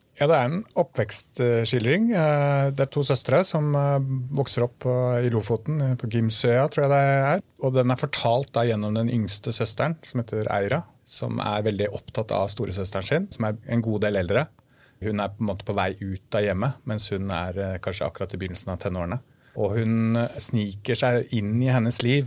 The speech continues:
eh, særlig da gjennom å lese hennes dagbok. Og hun har en sånn appetitt på hennes verden, og hennes måte å forstå verden på. Og det er forståelig, fordi denne storesøsteren er en veldig sånn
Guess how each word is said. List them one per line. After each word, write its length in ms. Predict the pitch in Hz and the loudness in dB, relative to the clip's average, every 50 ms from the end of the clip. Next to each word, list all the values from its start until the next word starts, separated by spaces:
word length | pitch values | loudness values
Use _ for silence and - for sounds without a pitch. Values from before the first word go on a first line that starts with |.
| 123 131 - | -2 -4 -2
eh, 320 | 113 110 113 110 110 107 | -2 0 2 2 0 0
særlig 320 | 107 - - 120 104 95 95 | -2 -2 -2 -2 0 0 0
da 120 | 104 101 | 0 0
gjennom 420 | 104 98 92 90 90 92 92 95 | 2 0 0 0 -2 -4 -4 -4
å 260 | 95 92 95 95 98 98 | -4 -4 -4 -4 -2 -2
lese 380 | 98 101 90 82 - - - 90 | 0 0 0 0 -2 -2 -4 -4
hennes 260 | 92 92 90 87 - - | -4 -4 -4 -6 -6 -2
dagbok. 640 | - 101 95 92 87 87 95 95 95 - - - | 0 0 0 0 -2 -4 -6 -6 -8 -10 -14 -10
Og 100 | - 107 | -6 -6
hun 80 | 104 101 | -6 -4
har 320 | 98 - 107 101 98 101 | -2 0 2 2 2 2
en 80 | 101 101 | 0 -2
sånn 180 | 110 110 92 - | -2 -2 -2 -2
appetitt 600 | 95 - 117 - - - 117 - - - - - - - | -4 -6 -6 -6 -4 -6 -6 -6 -8 -18 -20 -14 -6 -4
på 140 | 113 98 | -2 -2
hennes 360 | 95 117 107 95 92 85 - - | 0 -2 -2 -2 -2 -4 -4 -2
verden, 440 | 107 95 90 87 92 110 127 127 - - - - | -2 -2 0 0 0 0 0 0 0 -4 -8 -6
og 160 | 107 107 98 | -4 -2 -2
hennes 420 | 113 107 95 92 92 98 98 - | -2 -2 -2 -2 -4 -4 -6 -4
måte 300 | - 107 92 87 - 104 | -4 -4 -4 -4 -2 0
å 220 | 95 92 95 92 95 - - _ _ _ - | 0 0 0 -2 -4 -8 -20 _ _ _ -6
forstå 560 | - 120 - - 113 95 92 95 92 92 95 95 - - - | -4 -4 -4 -2 -2 0 0 2 2 0 0 -4 -10 -8 -2
verden 300 | - 107 101 95 95 101 | 0 0 0 0 -4 -2
på. 220 | - 127 151 165 - - _ - | 2 2 2 2 0 -8 _ -6
Og 140 | - 113 127 | -2 2 4
det 80 | 196 | 4
er 100 | 165 117 | 4 2
forståelig, 480 | - 147 - - 123 104 98 98 113 117 | 0 -2 -4 0 0 2 2 2 2 0
fordi 420 | - 123 113 104 104 104 98 101 | 0 -2 -4 -2 0 0 -2 -2
denne 220 | 101 110 98 95 95 | -2 -2 -2 -2 -2
storesøsteren 640 | - - 117 95 92 - 92 - - 113 104 - | -2 -2 -4 -4 -2 -4 -4 -2 -2 -2 -2 -2
er 180 | 98 95 107 123 | -2 0 2 2
en 60 | 120 | 2
veldig 240 | 101 87 87 90 80 | 2 2 2 0 0
sånn 260 | - 90 80 82 | -2 -4 -4 -6